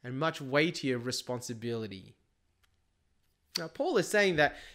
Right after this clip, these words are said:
he and those who preach Jesus like him are ambassadors of much more than a brand, right? We're ambassadors of the King of Kings, Jesus. You see, Jesus has a message, and it's a message we've already looked at in the last point.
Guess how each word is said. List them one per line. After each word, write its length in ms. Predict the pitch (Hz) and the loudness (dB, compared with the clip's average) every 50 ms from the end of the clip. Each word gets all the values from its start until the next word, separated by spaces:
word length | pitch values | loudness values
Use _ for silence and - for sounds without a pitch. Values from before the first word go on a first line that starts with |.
| - - - | -20 -20 -20
he 500 | - - 269 311 285 220 196 208 233 220 | 0 4 6 8 8 8 8 8 6 6
and 300 | 170 175 175 175 165 151 | 6 6 6 4 2 6
those 480 | 170 196 220 233 254 262 254 226 - | 8 12 12 12 12 10 6 4 2
who 120 | - 202 180 | 0 0 -2
preach 600 | - - - - 233 240 240 226 - - - - | -2 -6 -4 0 2 4 4 4 2 -2 -2 2
Jesus 500 | - 190 214 233 233 196 196 190 165 180 | 4 4 6 6 6 4 4 2 4 8
like 200 | 185 185 185 - | 8 8 8 8
him 220 | - 226 202 160 | 6 6 6 8
are 200 | 170 180 175 185 | 10 10 10 12
ambassadors 580 | 185 180 170 226 240 240 - - 185 180 156 156 | 10 10 10 8 8 8 6 4 4 4 4 4
of 140 | 165 147 156 | 2 2 2
much 480 | 180 214 254 285 262 226 180 - - | -2 0 2 6 6 6 6 6 2
more 240 | 180 202 214 202 175 | 6 6 8 8 8
than 160 | 143 139 127 | 6 4 2
a 40 | 117 | 2
brand, 600 | 107 104 123 139 160 147 127 110 113 143 175 - - - - - - - - - _ _ _ _ _ _ _ _ _ _ | -2 2 8 10 10 10 10 6 4 0 -2 -4 -8 -16 -20 -20 -20 -20 -20 -20 _ _ _ _ _ _ _ _ _ _
right? 280 | - 180 208 240 240 240 240 - _ _ _ _ _ _ _ _ | -10 -8 -6 -6 -6 -6 -10 -16 _ _ _ _ _ _ _ _
We're 240 | - 175 208 220 202 | -4 -2 0 0 0
ambassadors 680 | 160 139 120 151 165 196 190 - 165 139 127 117 107 | 0 0 2 2 2 2 0 0 0 0 0 0 -2
of 100 | 117 110 | -6 -8
the 80 | 123 117 | -8 -8
King 280 | - - 196 196 170 | -6 -4 -4 -2 -2
of 140 | 135 - - | -4 -6 -6
Kings, 800 | - - - 202 226 233 196 135 101 101 98 98 - - - - _ _ _ _ _ _ _ _ _ _ _ _ _ | -10 -4 0 2 2 4 2 2 0 -4 -8 -10 -12 -14 -14 -18 _ _ _ _ _ _ _ _ _ _ _ _ _
Jesus. 840 | - - 139 143 190 202 175 120 110 107 101 113 - - - - - _ _ _ _ _ _ _ _ _ _ _ _ _ _ _ _ _ _ _ _ _ _ _ _ _ _ | -10 -4 -2 0 2 2 2 0 -2 -6 -8 -8 -10 -10 -10 -12 -16 _ _ _ _ _ _ _ _ _ _ _ _ _ _ _ _ _ _ _ _ _ _ _ _ _ _
You 40 | 175 | 6
see, 140 | - 220 185 | 6 6 6
Jesus 640 | 151 - - 220 247 262 247 202 196 175 - - | 8 8 10 12 12 12 12 10 10 6 6 6
has 240 | - 190 196 185 185 | 8 8 8 10 8
a 60 | 196 | 8
message, 500 | 190 185 208 226 220 220 - 156 139 139 | 8 8 8 8 8 6 4 2 6 6
and 100 | 170 180 | 8 8
it's 140 | 190 185 190 | 8 6 6
a 40 | 185 | 6
message 300 | 185 220 220 - 214 180 | 6 6 4 4 2 2
we've 260 | 170 185 196 185 180 | 4 4 4 6 6
already 160 | 196 190 180 | 6 6 6
looked 200 | 185 220 220 - | 6 4 4 4
at 100 | 202 165 | 2 2
in 80 | 165 165 | 4 2
the 80 | 160 | 4
last 300 | 170 180 185 180 180 - | 6 6 6 6 4 2
point. 240 | - 240 220 170 - | 0 0 0 0 0